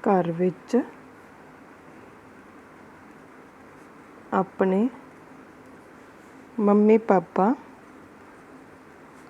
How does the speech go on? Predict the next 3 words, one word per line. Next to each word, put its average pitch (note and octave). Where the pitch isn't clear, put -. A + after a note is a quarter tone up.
ਅਤੇ G3+
ਦਾਦੀ F#3
ਨਾਲ F3+